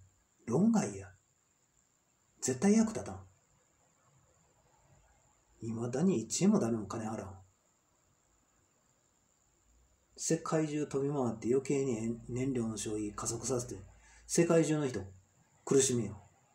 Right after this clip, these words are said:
これがスポーツの実態や。もう世界中の政府上層部の人たち、スポーツ振興法なんかいらないですからね。オリンピック早々に消滅させなかったらキリないから。一つ一ついらないもの、確実に滅ばさんと、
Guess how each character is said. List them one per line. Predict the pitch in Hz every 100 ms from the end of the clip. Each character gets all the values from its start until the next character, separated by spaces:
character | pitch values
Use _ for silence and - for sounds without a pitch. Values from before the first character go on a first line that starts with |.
| _ _ _ _ _ _ _ _ -
こ | 151
れ | 180
が | 175
ス | -
ポ | 135
ー |
ツ | 110
の | 98
実 | -
態 | 117 104 95
や。 | - _ _ _ _ _ _ _ _ _ _ _ _ _ _ -
も |
う | 120
世 | 165
界 | 185
中 | 165 175
の | 165 151 - -
政 | - 110 113
府 |
上 | 135
層 | 131 117
部 |
の | 104
人 | 110
た | 107
ち、 | 107
ス | -
ポ | 208 185
ー |
ツ | -
振 | 151
興 | 156 147
法 | 139 131
な |
ん | 104
か |
い | 147
ら | 214
な | 165
い |
で | 101
す | -
か | 98
ら | 95
ね。 | - _ _ _ -
オ | 156
リ | 202
ン | 190
ピ | 202
ッ |
ク | 135
早 | 165 175
々 | 170 170
に |
消 | 160 175
滅 | 165 156
さ |
せ | 156 160
な |
か | 113
っ | 101
た |
ら | -
キ | 247
リ | 226
な | 135
い | 113
か | 98
ら。 | 95 - _ - - - -
一 | - 175
つ | 170 165
一 | 185
つ | 139
い | 151
ら | 165
な | 127
い |
も | 113
の、 | 104
確 | - 165 180
実 | 156 151
に | 123 - _ _ _ _
滅 | - 160 156
ば |
さ | 147 139
ん | 127
と、 | 120